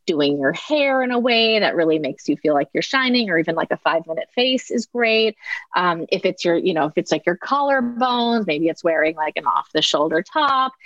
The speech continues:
Maybe it's, um, you know, if it's your chest line, maybe it's wearing something a little bit more revealing or a bright color on the top half of your frame so that it draws the eyes up.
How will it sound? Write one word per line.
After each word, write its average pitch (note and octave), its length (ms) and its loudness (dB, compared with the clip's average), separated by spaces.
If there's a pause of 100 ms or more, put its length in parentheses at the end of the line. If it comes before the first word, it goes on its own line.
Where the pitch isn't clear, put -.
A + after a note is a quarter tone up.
(260)
Maybe F3+ 520 2
it's, D#3+ 480 0
um, D3 500 2
you F#3 140 2
know, D#3 300 4
if D#3 220 0
it's F3 240 -4
your F3 80 2
chest C#4+ 300 -2
line, C4+ 240 2
maybe F3 180 2
it's E3+ 120 -4
wearing F3 160 0
something F3+ 200 -2
a - 20 2
little F3 140 2
bit E3 100 0
more D#3+ 140 2
revealing C4+ 640 2
or F3 180 2
a D#3+ 60 0
bright E3 420 -4
color B3 540 0
on E3 140 -6
the - 80 -20 (120)
top D3+ 240 2
half D3+ 220 0
of D#3+ 100 2
your D#3+ 160 2
frame C4+ 580 2
so A3+ 160 -2
that E3 100 0
it D#3 100 -4
draws G#3 380 0
the F3+ 80 -4
eyes E3+ 160 -4
up. G3+ 200 0